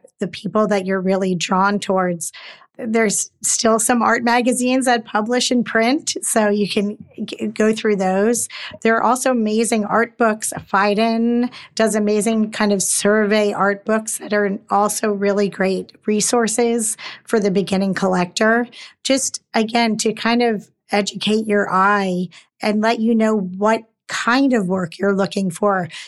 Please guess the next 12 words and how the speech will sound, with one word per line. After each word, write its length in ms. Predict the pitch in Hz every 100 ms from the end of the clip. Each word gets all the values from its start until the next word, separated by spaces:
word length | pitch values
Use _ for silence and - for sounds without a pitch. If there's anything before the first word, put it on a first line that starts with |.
| -
You 120 | 233
might 200 | 240 269
not 220 | 262 240 214
like 260 | 214 208
that 200 | 220 202
particular 580 | 202 - 214 220 233 240
artist's 400 | 226 226 233 -
work, 260 | 240 247 247
but 120 | 214
you 120 | 208
might 240 | 208 202
like 140 | 202